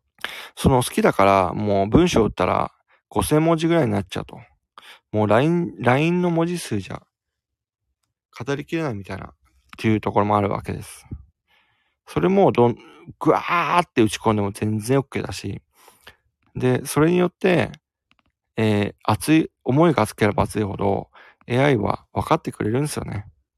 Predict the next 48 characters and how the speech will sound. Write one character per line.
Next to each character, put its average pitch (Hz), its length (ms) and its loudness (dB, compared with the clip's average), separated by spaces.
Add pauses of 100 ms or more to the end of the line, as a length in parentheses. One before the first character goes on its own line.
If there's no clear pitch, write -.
(960)
い 104 40 -6
や、 98 180 -2
そ 98 160 -6
の、 110 220 2 (340)
あ 107 160 2
の、 107 400 -6 (600)
熱 110 300 -2
量 92 200 2
と - 80 -16
い - 20 -14
う - 20 -20
か、 - 120 -16 (2750)
「感 113 200 -2
じ 110 100 -6
ま 131 120 2
し - 80 -4
た」 - 80 -4
み 101 60 -4
た 98 100 -8
い - 20 -6
な 95 60 -8
感 101 140 -6
じ 98 100 -10
で - 40 -12
返 127 200 -2
し 113 60 -10
て 104 60 -12
く - 120 -10
れ 101 80 -4
る 98 60 -8
の 92 100 -12
で、 95 220 -12 (1900)
ど 131 140 2
ん 131 60 2
ど 107 80 2
ん - 80 -2
エ 107 100 2
ー 104 80 4
ア - 40 4
イ 95 40 4
を 95 40 0
使 - 160 -10
っ 95 60 -2
て - 100 -8
ほ 101 60 -4
し 101 120 -4
い 113 40 -2
な 127 200 0